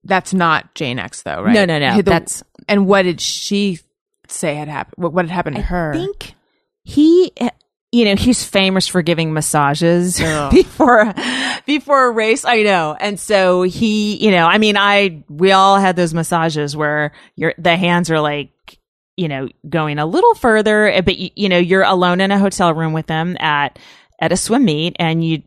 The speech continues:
Speaker 2: and you just sort of jostle around a little bit and try to make sure it doesn't go there again. You know what I mean?
Speaker 1: Mm.
Speaker 2: And I think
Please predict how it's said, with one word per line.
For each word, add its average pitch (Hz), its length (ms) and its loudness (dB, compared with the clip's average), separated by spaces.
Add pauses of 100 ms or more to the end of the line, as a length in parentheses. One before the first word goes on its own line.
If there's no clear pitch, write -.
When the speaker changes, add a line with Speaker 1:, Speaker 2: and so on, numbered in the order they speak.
Speaker 2:
and 160 180 -2
you 160 100 -2
just 165 220 -4
sort 165 180 -2
of 165 280 -6
jostle 165 540 -4
around 196 320 0
a 196 60 -2
little 185 200 -2
bit 180 280 -2
and 170 80 -6
try 165 180 -4
to 156 120 -2
make 165 280 -6
sure 156 220 -4
it 143 80 -8
doesn't 165 240 -4
go 156 160 -6
there 151 380 -6
again. 175 540 0
You 185 120 -2
know 180 60 -2
what 180 100 -2
I 180 40 -2
mean? 185 200 0
Speaker 1:
Mm. 165 420 -4 (100)
Speaker 2:
And 170 320 0
I 165 100 0
think 185 320 -6